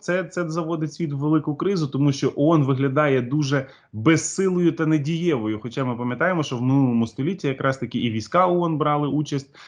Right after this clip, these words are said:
наприклад, від-, в відвоюванні території Південної Кореї. Війська оон допомагали в регулюванні конфлікту на Балканах. То сьогодні, маючи Росію в Радбезі оон, вони демонструють повну безсилість.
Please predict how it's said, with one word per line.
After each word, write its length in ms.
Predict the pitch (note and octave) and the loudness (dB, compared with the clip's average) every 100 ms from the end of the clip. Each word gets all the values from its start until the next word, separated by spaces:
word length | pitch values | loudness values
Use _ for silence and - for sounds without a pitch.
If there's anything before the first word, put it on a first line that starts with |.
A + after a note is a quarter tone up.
| - | -4
наприклад, 460 | C3+ C3+ D3 C#3+ B2 | -2 0 0 0 2
від-, 200 | D3 A#2+ | 0 0
в 160 | G#2+ | 0
відвоюванні 960 | C#3+ G#2+ C3+ C3 C#3 D3 C3+ D3 C#3+ C#3+ | 0 0 0 0 2 2 2 2 2 0
території 480 | C#3 C#3 C#3 C#3+ C3+ | -2 -4 -2 -2 -2
Південної 600 | C3+ B2 C#3 C3 C3 B2+ | -4 -4 -2 0 0 -2
Кореї. 520 | C3 C3 C3 C3 B2+ - _ - | -2 0 0 0 -4 -12 _ -4
Війська 420 | A#2+ C3+ - D#3 | 0 0 4 4
оон 240 | D3+ D3+ | 4 4
допомагали 560 | C3+ C3+ C#3 C3 C#3 C3+ | 2 0 0 0 0 0
в 80 | A#2+ | -2
регулюванні 680 | B2+ B2+ C3+ C3 C3+ C3 A#2+ | -4 -4 -2 0 0 0 -6
конфлікту 560 | C3+ A#2+ C3+ C3 - | -8 -10 -8 -8 -8
на 120 | B2 | -8
Балканах. 640 | A2 A#2+ B2 F3 F#3+ F3 _ _ _ _ _ _ _ _ _ | -6 -6 -2 -2 -2 -8 _ _ _ _ _ _ _ _ _
То 100 | - | -10
сьогодні, 480 | C3 C#3+ C3+ E3 C#3 | -8 -4 0 0 2
маючи 400 | C3+ C#3 B2+ C3 | 2 0 -2 -4
Росію 380 | A#2+ A#2+ C3 A#2+ | -8 -6 -4 -2
в 40 | |
Радбезі 440 | A2 A2 A#2 A2 A#2 | -4 -4 -2 -2 -2
оон, 280 | C3+ E3+ D3 - - - | 0 -2 -4 -12 -18 -2
вони 160 | B2 | 2
демонструють 640 | C#3 B2 B2+ A#2+ C#3 B2+ - | 2 2 0 0 -2 -2 -2
повну 320 | C3+ B2+ B2 | -2 2 0
безсилість. 1120 | A2 G#2 C3 C3 - C3+ B2 A2+ G#2 - _ | -2 0 0 0 -2 0 0 0 -4 -10 _